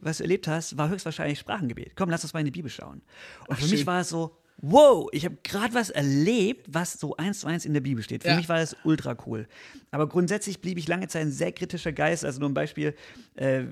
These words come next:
Speaker 1: in der theologischen Ausbildung hatten wir dann mal einen Gastprediger, der war irgendwo Missionar irgendwo und der erzählte dann so, und da haben sich so und so viele Leute bekehrt und die wurden alle ge-, die wurden geheilt und so. Und dann bin ich aufgestanden, also vor, vor hundert Leuten bin ich aufgestanden, Dozenten und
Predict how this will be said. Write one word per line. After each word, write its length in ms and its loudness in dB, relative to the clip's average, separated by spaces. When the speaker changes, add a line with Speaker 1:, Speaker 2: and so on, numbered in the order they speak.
Speaker 1:
in 160 -4
der 100 0
theologischen 360 -2
Ausbildung 480 -2
hatten 200 -4
wir 80 0
dann 120 0
mal 100 0
einen 120 0
Gastprediger, 520 -4
der 180 0
war 240 -4
irgendwo 320 -2
Missionar 600 -2
irgendwo 460 -2
und 120 -2
der 100 0
erzählte 420 -4
dann 240 -2
so, 300 0
und 180 4
da 80 2
haben 100 0
sich 140 -4
so 100 -4
und 100 -2
so 120 -2
viele 140 -4
Leute 140 0
bekehrt 520 0
und 80 0
die 100 0
wurden 160 2
alle 180 0
ge-, 200 -4
die 160 -2
wurden 320 4
geheilt 500 2
und 140 2
so. 160 2
Und 60 6
dann 120 6
bin 140 4
ich 160 -2
aufgestanden, 580 0
also 160 -4
vor, 180 2
vor 220 2
hundert 240 4
Leuten 400 4
bin 100 4
ich 120 -2
aufgestanden, 480 0
Dozenten 480 0
und 280 -2